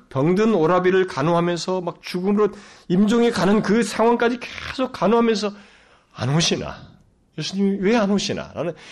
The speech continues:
"예수님이 여기 계셨다면" 하는 이 아쉬움이 계속 자신들의 머릿속에 있었기 때문에, 되뇌었기 때문에 그걸,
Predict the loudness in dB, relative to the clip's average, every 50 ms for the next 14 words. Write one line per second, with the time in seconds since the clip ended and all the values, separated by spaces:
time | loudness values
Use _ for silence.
0 | -6 -2 -2 0 2 2 4 4 4 4 4 2 0 -2 -4 -4 -2 -2 -2 -2
1 | 0 0 0 0 0 -2 -2 -2 0 0 2 2 2 2 2 2 2 0 0 0
2 | 0 2 2 2 2 2 2 0 -2 -4 -10 -18 -20 -20 -20 -18 -16 -14 -12 -12
3 | -10 -4 -2 0 0 0 0 0 0 0 0 2 2 2 2 2 2 2 0 -2
4 | -2 -2 -2 -2 -2 -4 -6 -8 -8 -10 -12 -12 -16 -20 -20 -20 -20 -14 -4 -2
5 | 0 2 2 2 0 -2 -4 -4 -4 -4 -2 -4 -6 -6 -10 -16 _ _ _ _
6 | _ _ _ _ _ _ -16 -12 -12 -10 -10 -10 -12 -12 -14